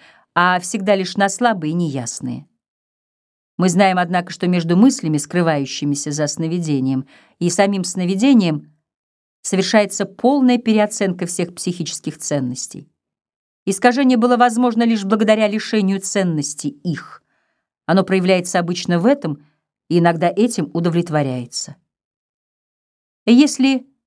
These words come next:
к какому-либо неясному элементу содержания сновидения присоединяется еще и сомнение – то мы, следуя указанию, можем подметить в нем непосредственный продукт одной из отвергнутых мыслей.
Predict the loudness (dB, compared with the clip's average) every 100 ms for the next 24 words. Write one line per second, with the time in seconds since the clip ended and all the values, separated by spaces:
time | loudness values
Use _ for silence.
0 | _ 0 2 4 4 6 6 6 6 2
1 | 2 4 6 6 4 0 -2 0 2 2
2 | 2 -4 -4 -2 0 0 2 0 -4 _
3 | _ _ -4 -2 0 2 2 0 -4 -4
4 | -2 0 0 2 4 4 4 0 -8 _
5 | _ _ 6 6 4 -2 -4 0 2 2
6 | 0 -2 -2 -2 0 2 2 2 -2 -6
7 | -12 _ _ 2 4 4 2 4 4 2
8 | -2 -2 0 0 -2 -6 _ _ -2 0
9 | 2 0 0 -2 4 4 4 2 0 -2
10 | -6 -6 -4 0 2 2 0 -4 -6 -2
11 | -4 -2 0 0 0 -6 -8 -6 -6 -6
12 | -8 -10